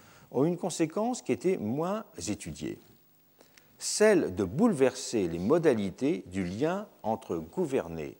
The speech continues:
et gouvernant et partant les perceptions de la légitimité. À la simple forme du mandat électif, concentrant toutes les variables de l'idéal de proximité entre pouvoir et société,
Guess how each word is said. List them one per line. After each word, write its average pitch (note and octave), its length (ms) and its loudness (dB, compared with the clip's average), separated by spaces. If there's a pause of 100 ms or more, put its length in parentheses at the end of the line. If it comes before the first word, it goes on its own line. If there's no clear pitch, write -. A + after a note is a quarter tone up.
(140)
et E2+ 100 -8
gouvernant F#2 640 -6 (520)
et C#3+ 80 2
partant E3+ 560 -4
les F2 120 -8
perceptions C3 540 -6
de A#2 60 -6
la E2+ 100 -4
légitimité. D#2 680 -10 (1400)
À G#2+ 120 2
la A#2+ 120 6
simple F3 600 2
forme A#2 580 10
du F#2+ 120 -2
mandat F2+ 340 2
électif, C#3+ 500 0
concentrant G#2+ 680 -4
toutes E3+ 180 -2
les B2+ 80 4
variables G#2+ 420 2
de E2 80 -4
l'idéal D#2 600 0 (100)
de D#2 100 -8
proximité F#2+ 760 -4
entre E2+ 220 -4
pouvoir F#2 360 -4
et A#1 60 -10
société, F#2 640 -4